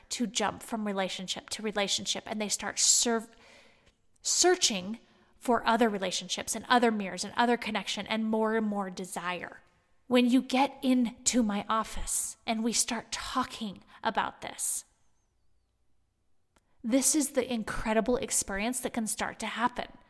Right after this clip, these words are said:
I want to think about it like a dinner table.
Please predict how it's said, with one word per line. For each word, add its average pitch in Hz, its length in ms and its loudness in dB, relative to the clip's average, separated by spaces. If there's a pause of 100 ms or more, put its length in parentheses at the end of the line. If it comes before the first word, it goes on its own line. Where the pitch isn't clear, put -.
(1400)
I 240 100 2
want 277 200 2
to 302 120 -6
think 302 260 0
about 214 280 2
it - 180 -8
like 196 400 -4 (460)
a 233 80 2
dinner 208 320 0
table. - 460 -8